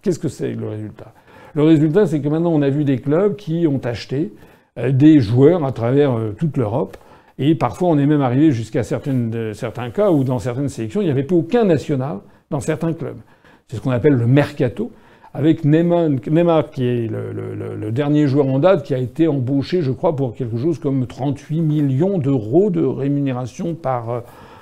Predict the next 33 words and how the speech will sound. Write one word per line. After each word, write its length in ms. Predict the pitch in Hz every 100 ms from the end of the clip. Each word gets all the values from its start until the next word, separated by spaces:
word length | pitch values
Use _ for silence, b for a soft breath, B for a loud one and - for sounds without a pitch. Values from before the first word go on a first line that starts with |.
| B
euh, 80 | 120
par 380 | - 123 107 131
an. 160 | 180
Ça 140 | 208 123
fait 220 | 147 143
quelque 260 | 139 117 123
chose 180 | 160
comme 220 | 117 135 123
quatre 200 | 143 -
mille 140 | 151
euros 220 | 135 123
de 100 | 113
l'heure. 280 | 117 165 190 B B B B B
Ça 140 | -
veut 120 | 214 196
dire 240 | 170 -
quoi ? 160 | 151 147
Ça 140 | 185
veut 120 | 208
dire 300 | 220 226 160
que 300 | - 170 143 - - _
le 340 | 151 156 170 151
foot, 420 | - 269 285 - - _ -
le 140 | 131 127
jou-, 300 | 107 196 151
le, 160 | 139
le, 260 | 131 127 120 117 113 - 110
le, 140 | 123 110
le 60 |
football, 480 | 107 196 226 170 202 B B B B B _
qui 160 | - 139
est 160 | 135
un, 320 | 123 120 113